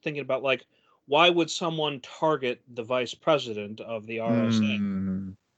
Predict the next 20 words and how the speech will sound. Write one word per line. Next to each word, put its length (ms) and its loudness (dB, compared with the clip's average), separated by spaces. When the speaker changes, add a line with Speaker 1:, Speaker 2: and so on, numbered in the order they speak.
Speaker 2:
That 200 8
has 200 8
Speaker 1:
He 60 10
Speaker 2:
a 40 6
knowledge 560 4
of 260 2
how 260 2
the 200 -2
infrastructure 640 -4
works, 540 -2
doesn't 340 0
it? 60 -4
Speaker 1:
Yeah, 260 2
Speaker 2:
Yeah. 300 0
Speaker 1:
exactly. 800 -2
It's, 220 2
it's 220 -2
like 220 4
Speaker 2:
Mm. 220 0
Speaker 1:
it, 40 -2